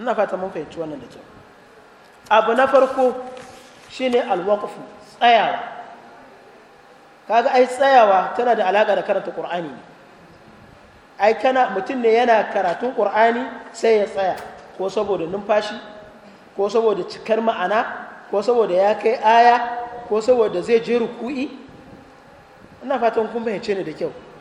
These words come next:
Al-waqfu, tsayawa. Wal-ibtida'u da kuma farawa. Ina fatan mun fahimci wannan da kyau ko? Da farawa. To wanne ake fara gabatarwa? Tsayawa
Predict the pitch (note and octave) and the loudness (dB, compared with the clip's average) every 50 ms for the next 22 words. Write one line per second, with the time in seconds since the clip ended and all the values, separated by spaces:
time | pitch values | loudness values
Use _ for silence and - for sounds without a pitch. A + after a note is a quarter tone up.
0 | - - F#3+ F#3 F3 F3+ G3+ G#3+ G#3+ G#3+ - - - - - - - - - - | -4 0 0 0 2 2 2 2 2 0 -4 -14 -14 -16 -18 -18 -20 -20 -20 -20
1 | - - - - A3 G#3 G#3 G3+ F#3 D#3+ - - - - - - - - - - | -20 -20 -8 0 4 6 8 8 6 6 2 -2 -10 -12 -14 -16 -20 -20 -20 -20
2 | - - - - - - - - - - - - F#3 G3+ G3+ G#3 A#3 A#3 - - | -20 -20 -20 -20 -20 -20 -20 -20 -20 -20 -16 -2 2 2 2 2 2 -2 -4 -4
3 | - G#3 G3+ A#3 A#3+ B3 B3+ A3+ G3 D#3+ F3 F3 - G#3 G#3+ G3+ G#3 G#3+ G#3+ G#3 | -4 0 4 6 6 6 6 4 0 -2 -2 -4 -2 -2 -2 0 2 2 2 2
4 | F#3+ D#3 - - - - - - - - - - - - - - - - - - | 2 0 -4 -6 -12 -14 -18 -18 -20 -20 -20 -20 -20 -20 -20 -20 -20 -20 -20 -20
5 | - - - - _ _ _ - - - - - _ - - G#3 A#3 A3+ G#3 G#3+ | -20 -20 -20 -20 _ _ _ -20 -20 -20 -20 -20 _ -20 -12 -10 -6 -4 -2 -2
6 | G3 G#3 G3+ G#3 A3 G#3 A3 F#3+ D#3 - - F#3 F3+ F#3 F#3+ F#3 F3 D#3+ D3 - | -2 -2 -4 -6 -6 -6 -6 -6 -8 -8 -10 -8 -6 -6 -6 -6 -6 -8 -10 -10
7 | E3 D3+ C#3 - F3+ A#3 - - - - - - - - - D#3+ F#3+ F#3+ F#3+ F#3+ | -10 -10 -8 -8 -8 -8 -8 -10 -16 -20 -20 -20 -20 -18 -6 -2 0 0 0 0
8 | F#3 F#3+ F#3+ - G3+ G#3+ G#3+ G3+ F#3 D#3 C#3+ - - - - - - - F#3+ G#3+ | -4 -6 -4 0 2 4 4 4 2 2 0 -4 -8 -10 -14 -12 -8 -4 -4 -2
9 | A3 B3 C#4 C#4 C4+ - A#3+ G#3+ A3+ A3 G#3+ G3 F#3+ G3 G3 F#3+ G3 A3 G3 F#3 | -2 -2 -2 -2 0 0 2 4 4 4 4 4 2 0 0 0 -2 -2 -4 -2
10 | F3 C#3+ - - - - - - - - - - - - - - - - - - | -4 -4 -6 -10 -18 -20 -20 -20 -20 -20 -20 -20 -20 -20 -20 -20 -20 -20 -20 -20
11 | - - - - - - B3+ C#4 C4+ C4+ B3 A3+ A#3+ A#3+ C4 | -20 -20 -20 -16 -8 -2 2 4 6 8 8 8 6 6 4